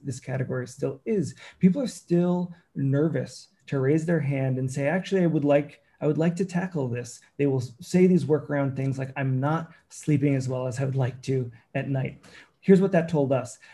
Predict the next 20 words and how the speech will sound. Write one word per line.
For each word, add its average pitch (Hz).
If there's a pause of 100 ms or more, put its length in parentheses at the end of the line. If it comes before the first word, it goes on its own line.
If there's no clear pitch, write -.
(100)
That 185
told 202
us 170
that 165
we 160
cannot 170
just 139
go 143
hard 131 (320)
on 131
anxiety 135
and 143
depression 131
alone. 143
We 226
had 202
to 214
help 165
people 160
understand, 143